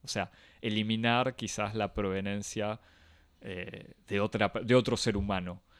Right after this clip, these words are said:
Eh, después tiene un momento donde el mismo narrador, hablando del momento en donde Cheney y su esposa,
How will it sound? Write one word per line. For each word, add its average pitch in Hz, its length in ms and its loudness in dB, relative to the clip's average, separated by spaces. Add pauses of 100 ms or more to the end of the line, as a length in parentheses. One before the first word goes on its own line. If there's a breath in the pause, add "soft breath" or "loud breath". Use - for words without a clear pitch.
(600 loud breath)
Eh, 95 640 0 (300)
después 123 320 0
tiene 139 120 -6
un 120 60 -2
momento 120 400 2
donde 113 580 4 (200)
el 98 240 -6
mismo 101 420 -4
narrador, 101 760 2 (560 soft breath)
hablando 104 500 2
del 98 80 0
momento 98 300 0
en 95 80 0
donde 95 180 -2
Cheney 101 280 -2
y - 40 -2
su - 120 -6
esposa, 98 720 0